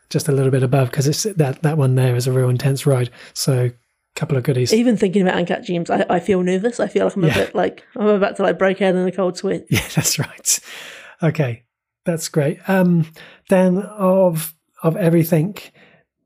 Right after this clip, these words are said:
Speaker 1: that, uh, we've watched and talked about in this episode of Half Measures,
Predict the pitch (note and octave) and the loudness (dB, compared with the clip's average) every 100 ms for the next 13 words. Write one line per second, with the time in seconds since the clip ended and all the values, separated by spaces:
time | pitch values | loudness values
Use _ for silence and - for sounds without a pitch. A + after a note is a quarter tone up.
0 | _ - C#3 F#3 - D3+ C3+ C#3+ C#3+ C3+ | _ -2 -2 -2 0 2 2 2 2 2
1 | C#3+ D#3 - D3 C3+ D#3 - - D3 C#3 | -2 -2 -4 -4 -2 -4 -4 -4 -4 -2
2 | C#3 - D#3 D3+ - C#3+ C3+ C#3 D#3+ C3 | -2 -2 -2 -2 -2 0 2 2 0 0
3 | D#3 C3+ - C#3+ B2+ D#3+ E3 | 0 0 2 0 2 -2 -4